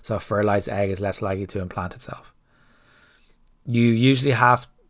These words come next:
the Depo-Provera injections in your bottom, but can be, they can be put into your upper arm too. There's a small risk of infection at the site of the injection, so in very rare cases, some people may have an allergic reaction to the actual injection itself.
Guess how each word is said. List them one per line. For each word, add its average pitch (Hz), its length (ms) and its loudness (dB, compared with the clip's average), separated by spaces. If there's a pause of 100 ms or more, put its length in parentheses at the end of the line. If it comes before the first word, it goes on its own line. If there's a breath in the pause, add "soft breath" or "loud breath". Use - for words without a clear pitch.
(140)
the 104 240 0
Depo-Provera 101 640 2
injections 95 420 -4
in 90 80 -6
your 95 120 -4
bottom, 98 360 -4
but - 140 -10
can 95 200 -6
be, 104 180 -8 (140)
they 101 100 -4
can 95 120 -8
be - 80 -12
put 104 200 -4
into 101 180 -6
your 87 100 -6
upper 90 200 -4
arm 85 160 -6
too. 87 260 -8 (1800 loud breath)
There's 117 140 0
a 117 60 4
small 131 360 6
risk 139 260 6
of 123 40 -4
infection 113 420 -4
at 104 60 -10
the - 80 -12
site 101 260 -4
of 95 80 -6
the 98 80 -6
injection, 90 460 -10
so 101 240 -8
in 95 80 -8
very 107 220 0
rare 107 160 0
cases, 104 380 -6
some 101 200 -6
people 104 280 -8
may 98 160 -4
have 98 160 -2
an 95 80 -4
allergic 98 340 -4
reaction 92 460 -6
to 90 240 -4
the 90 80 -4
actual 90 260 -6
injection 87 400 -8
itself. - 400 -10